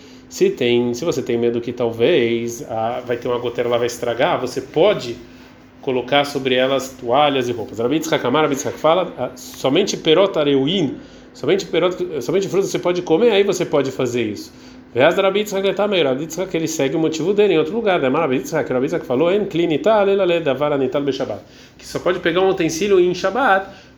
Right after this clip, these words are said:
pra usar pra algo que é permitido usufruir em Shabat, né? Senão não pode. Agora a Gemara vai tentar trazer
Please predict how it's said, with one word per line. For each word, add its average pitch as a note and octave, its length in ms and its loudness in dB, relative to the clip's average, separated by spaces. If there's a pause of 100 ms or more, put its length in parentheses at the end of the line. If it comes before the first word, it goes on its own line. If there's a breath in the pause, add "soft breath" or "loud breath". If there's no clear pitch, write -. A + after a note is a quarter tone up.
pra G3 140 6
usar G3 280 6
pra F#3+ 160 2
algo G#3 160 4
que F#3 100 0
é F3+ 40 -2
permitido G3 580 2
usufruir D#3+ 520 2
em C3 40 0
Shabat, A#2+ 440 -4
né? F3 120 -4
Senão E3 280 0
não G3 120 2
pode. A#2 320 -2 (2250)
Agora D#3 220 2
a D#3 40 2
Gemara D3+ 200 4
vai D#3+ 120 2
tentar D3+ 200 -2
trazer D3+ 600 2